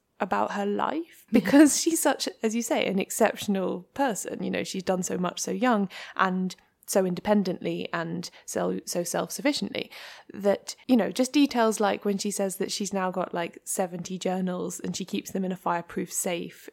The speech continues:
Speaker 1: in her apartment that's shaped like a fridge and stuff, things like that I just absolutely love.
Speaker 2: Yeah, amazing. Well, I'm so glad you enjoyed it. And I think that she said that she's planning on writing more like this and potentially a book. So
Speaker 1: Ah,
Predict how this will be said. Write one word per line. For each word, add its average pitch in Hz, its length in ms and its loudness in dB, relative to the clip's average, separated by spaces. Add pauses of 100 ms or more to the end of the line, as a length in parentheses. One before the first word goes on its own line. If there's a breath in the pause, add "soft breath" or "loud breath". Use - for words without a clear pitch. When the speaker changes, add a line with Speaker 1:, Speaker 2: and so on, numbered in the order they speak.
Speaker 1:
in 170 100 -6
her 175 100 -4
apartment 180 420 -4
that's - 140 -8
shaped - 200 -6
like 180 160 -10
a - 20 -16
fridge - 480 -8 (460 loud breath)
and 233 120 6
stuff, 214 280 4
things 269 320 4
like 254 160 6
that 220 260 4
I 202 140 2
just 190 320 -4
absolutely 196 520 0
love. 202 240 -2
Speaker 2:
Yeah, 196 200 -2
amazing. 202 640 -6 (300 loud breath)
Well, 226 100 2
I'm 226 100 4
so 233 220 6
glad 214 320 4
you 208 80 4
enjoyed 208 360 4
it. 185 60 6
And 175 160 2
I 190 120 2 (160)
think 240 240 0
that 196 140 0
she 208 160 -4
said 202 280 0
that - 160 -4
she's 196 240 -8
planning 202 340 0
on 175 120 0
writing 175 640 -4
more 190 400 4
like 170 260 4
this 160 240 -2
and 170 80 -4
potentially - 480 -4
a 170 60 0
book. - 500 -6
So 160 480 -2
Speaker 1:
Ah, 254 400 0